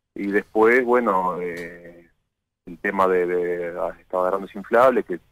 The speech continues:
que dice que se lo pasaron. Eh, nosotros en el club, desde que los chiquilines entran al club, hablamos sobre muchas cosas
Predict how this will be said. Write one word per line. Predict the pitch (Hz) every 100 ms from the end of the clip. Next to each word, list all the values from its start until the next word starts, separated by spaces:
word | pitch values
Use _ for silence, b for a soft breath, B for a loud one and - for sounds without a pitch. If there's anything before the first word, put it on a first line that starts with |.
| _
que | - 87 90 92 _ _ _ _ _
dice | - 95
que | -
se | -
lo | 92
pasaron. | 92 - 123 120 131 135 135 _ _ _ _ _ _ _ _ _
Eh, | 95 95 92
nosotros | 76 101 135 139 147 101 - -
en | 107 98
el | 95
club, | 113 123 139 104 73 60 _
desde | - 117
que | 107
los | 101
chiquilines | 104 104 120 113 -
entran | 123 117 107 92
al | 92
club, | 95 113 123 139 - _ _ _ _ -
hablamos | 95 98 117 120 98
sobre | - 95
muchas | 95 98 127 - 117
cosas | - 123 - 151